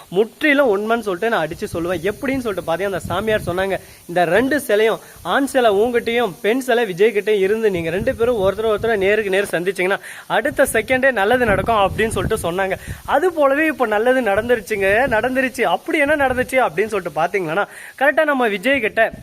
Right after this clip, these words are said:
வெண்பா இருக்காங்களா, அவங்க வந்து ஆண் சிலையை கொடுத்துட்றாங்க. அவங்க கொடுத்த அடுத்த செகண்டே அப்படியே சும்மா அந்த பக்கம் மல்லி ரெண்டு பேரும் ஒருத்தர் ஒருத்தரை பார்த்துக்கிட்டு அப்படியே சும்மா "கண்கள் இரண்டா" அப்படின்னு சொல்லிட்டு பாட்டு ஒரு பக்கம்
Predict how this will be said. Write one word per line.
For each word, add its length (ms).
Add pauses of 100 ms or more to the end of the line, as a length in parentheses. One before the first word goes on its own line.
(600)
வெண்பா 380
இருக்காங்களா, 360
அவங்க 240
வந்து 200
ஆண் 240
சிலையை 280
கொடுத்துட்றாங்க. 480 (260)
அவங்க 320
கொடுத்த 380
அடுத்த 420
செகண்டே 400 (260)
அப்படியே 400
சும்மா 260
அந்த 180
பக்கம் 300
மல்லி 240
ரெண்டு 240
பேரும் 220
ஒருத்தர் 340
ஒருத்தரை 260
பார்த்துக்கிட்டு 480 (240)
அப்படியே 340
சும்மா 280
"கண்கள் 600 (360)
இரண்டா" 460 (280)
அப்படின்னு 320
சொல்லிட்டு 280
பாட்டு 280
ஒரு 120
பக்கம் 340